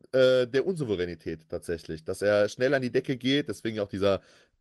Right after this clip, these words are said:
Daum will's ja nicht aussprechen, aber dieser Osram-Vergleich halt immer, ne, dass er sein Kopf aussieht wie eine Osram-Glühbirne. So, und dass er halt auch ein, immer ein massives Problem damit hat, äh,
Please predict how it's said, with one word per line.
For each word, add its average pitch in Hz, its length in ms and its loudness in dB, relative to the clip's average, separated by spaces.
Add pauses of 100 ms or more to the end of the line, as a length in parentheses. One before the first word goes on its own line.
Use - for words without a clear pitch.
Daum 107 240 6
will's 117 180 -4
ja 113 80 0
nicht 101 140 -6
aussprechen, 123 520 0
aber 98 120 0
dieser 92 220 -2
Osram-Vergleich 135 1080 0
halt 131 160 0
immer, 127 280 -2
ne, 127 140 -2
dass 113 180 0
er 92 420 0
sein 101 140 -4
Kopf - 200 -2
aussieht 104 280 -2
wie 107 40 -4
eine 98 120 -2
Osram-Glühbirne. 127 960 0 (560)
So, 120 380 4
und 113 340 -4
dass 117 180 0
er 117 120 0
halt 120 180 0
auch 117 160 -2
ein, 117 220 -10
immer 143 200 -4
ein 117 260 -8
massives 135 380 -4
Problem 135 420 2
damit 131 240 2 (180)
hat, - 400 0
äh, 107 400 4